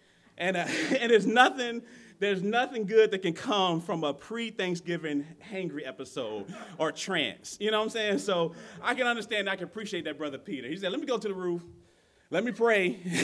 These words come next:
<laughs> because this food is taking a while. I'm hav-, I'm, I'm, I'm hallucinating. I don't know what I'm seeing." And to that point, the past couple of years, we've been enjoying plant-based Thanksgiving meals in our home. And Camille's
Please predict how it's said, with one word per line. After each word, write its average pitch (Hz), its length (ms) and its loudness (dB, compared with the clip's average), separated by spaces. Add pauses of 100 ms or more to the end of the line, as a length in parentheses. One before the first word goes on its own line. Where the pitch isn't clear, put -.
(140)
<laughs> - 40 8
because 214 560 6 (440)
this 185 120 -10
food 220 180 -6
is 196 100 -4
taking 202 280 -4
a 170 60 -4
while. 151 240 -4
I'm 196 80 -6
hav-, 196 240 -6
I'm, 185 240 -6
I'm, 165 320 -4
I'm 165 160 -4
hallucinating. 160 760 0 (560)
I 202 120 4
don't 208 120 6
know 175 80 6
what 233 220 6
I'm 196 160 6
seeing." 107 400 -8 (720)
And 247 500 4 (540)
to 214 80 2
that 202 260 -2
point, 226 300 -2 (840)
the 165 80 -8
past 233 300 -4
couple 220 200 -4
of 175 80 -4
years, 220 320 -4
we've 175 140 -6
been 190 100 -4
enjoying 160 340 -4
plant-based 147 640 -8
Thanksgiving 113 560 -12 (460)
meals 139 320 -2
in 131 60 -4
our 117 100 -6
home. 104 320 -8
And 104 80 -14
Camille's 160 340 -2